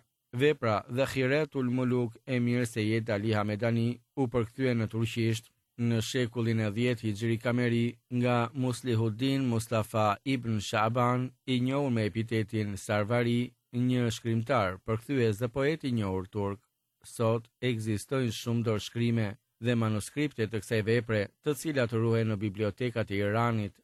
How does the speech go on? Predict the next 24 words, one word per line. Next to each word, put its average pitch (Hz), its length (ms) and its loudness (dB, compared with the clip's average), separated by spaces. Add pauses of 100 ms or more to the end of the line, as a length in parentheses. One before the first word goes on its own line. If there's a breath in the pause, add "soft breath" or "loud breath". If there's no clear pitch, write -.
(140)
Francës, 123 720 -2 (120)
Anglisë, 120 640 -2 (120)
Rusisë 135 680 -2
dhe 113 140 0
Afganistanit. 104 920 -4 (300)
Libri 123 600 -2
dhe 131 180 0
Khiretul 135 600 0
Muluk 113 520 0 (120)
është 127 240 -2
botuar 110 440 0
në 101 160 -4
Lahore 113 600 0
dhe 107 180 -2
Mumbai 120 600 0 (140)
me 131 160 -2
botim 120 520 0
litografik. 104 880 -2 (420)
Sera 143 420 2
al 113 120 0
Talebin 127 720 0 (200)
është 135 340 -2
një 143 200 0
prej 117 160 2